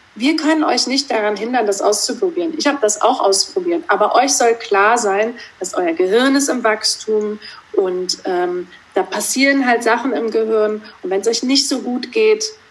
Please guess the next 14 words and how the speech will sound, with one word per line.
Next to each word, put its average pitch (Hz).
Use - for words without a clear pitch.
oder 190
wenn 196
ihr 226
merkt, 302
einer 240
Freundin 311
und 220
einem 208
Freund 339
geht 226
es 214
nicht 208
so 220
gut, 302